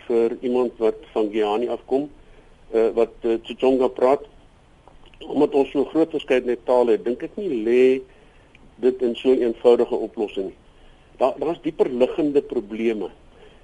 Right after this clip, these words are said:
Eh, kom ons vat nou in 'n ander konteks,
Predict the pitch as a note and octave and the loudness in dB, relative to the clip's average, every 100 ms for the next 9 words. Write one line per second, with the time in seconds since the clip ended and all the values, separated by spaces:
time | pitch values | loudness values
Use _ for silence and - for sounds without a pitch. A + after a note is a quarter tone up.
0 | - - A#2 B2 - F3 F#3+ - D#3+ D#3 | -12 -2 0 0 -2 -4 -4 0 0 2
1 | C#3 C3+ B2+ - - - - A#2+ A#2 C#3+ | 4 4 2 -2 -20 -20 -8 -4 0 0
2 | D3+ - A#2+ - F#2 - - | 0 0 -4 -2 -8 -10 -18